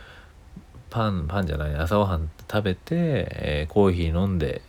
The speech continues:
えー、キックボクシングじゃないや、シャドーボクシングしてから、えー、撮ったりしてるんですけど、えー、今回はちょっとね、あえてもう九時前に頑張って撮ろうっていうことでね、ちょっと時間を変えてみました。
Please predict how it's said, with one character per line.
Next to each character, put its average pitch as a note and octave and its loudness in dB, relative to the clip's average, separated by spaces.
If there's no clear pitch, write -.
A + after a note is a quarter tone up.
え D#2 -2
ー、 D#2 -2
キ - -8
ッ F2+ -6
ク F#2+ 0
ボ F#2+ 0
ク - -4
シ - -4
ン D2+ -2
グ D2 -2
じ C#2 -2
ゃ C2+ 0
な B1+ -2
い A#1 -2
や、 - -6
シ - -4
ャ F2+ 2
ド G2+ 4
ー - 4
ボ G2+ 4
ク - -6
シ - -2
ン D#2+ -2
グ D#2+ -2
し - -10
て - -4
か C3 0
ら、 C#3 2
え E2+ 2
ー、 D#2 -2
撮 F2+ -2
っ E2 0
た - 0
り D2+ 2
し - -6
て D#2+ 0
る D#2+ 0
ん D#2 -2
で D2 -4
す - -12
け G2+ -4
ど、 A2+ 4
え G2+ -4
ー、 E2 -4
今 G2+ -4
回 - -6
は D#2 -4
ち - -4
ょ E2 2
っ D#2+ -4
と - -6
ね、 D#2+ 0
あ F#2+ 0
え F2+ 2
て - -2
も E2 -4
う - -4
九 - -6
時 A2 0
前 A2+ 4
に F2 2
頑 F2 2
張 F#2 6
っ F2+ 2
て - -4
撮 - -6
ろ E2 4
う - 0
っ - -6
て - -8
い - -2
う D2+ -4
こ D2+ -4
と D#2 -2
で D2+ 0
ね、 D#2 -4
ち - -10
ょ D#2 -6
っ - -
と D#2 -6
時 E2 -2
間 E2 2
を D#2+ -2
変 E2+ 2
え D#2 2
て E2+ 0
み E2 -2
ま D#2+ -2
し - -8
た。 - -6